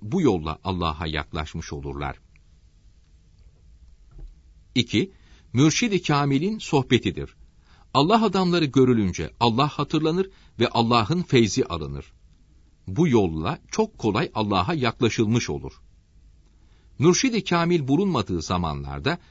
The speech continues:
onların kitapları okunarak da Allah'a yaklaşılır. Çünkü onların kitaplarını okumak sohbetin yarısıdır buyruluyor. Demek ki iki saat kitap okuyan, bir saat sohbette bulunmuş gibi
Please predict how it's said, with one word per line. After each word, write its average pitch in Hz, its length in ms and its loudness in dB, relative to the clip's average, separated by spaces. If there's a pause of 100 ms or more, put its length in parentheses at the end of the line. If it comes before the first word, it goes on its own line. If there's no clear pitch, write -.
(180)
onların 147 420 2
kitapları 139 680 0 (140)
okunarak 90 640 -4
da 196 180 -2 (200)
Allah'a 92 380 0
yaklaşılır. 87 760 -6 (720)
Çünkü 123 260 0
onların 113 460 2
kitaplarını 101 640 -2
okumak - 520 -4
sohbetin 123 600 0
yarısıdır 104 680 0
buyruluyor. 71 540 -2 (720)
Demek 113 280 -2
ki - 200 -2 (260)
iki 113 260 -4
saat 107 400 -4
kitap 123 340 -2
okuyan, 90 440 -4 (320)
bir 160 220 -2
saat 101 420 -6
sohbette 104 640 -2
bulunmuş 104 460 -2
gibi 131 300 -4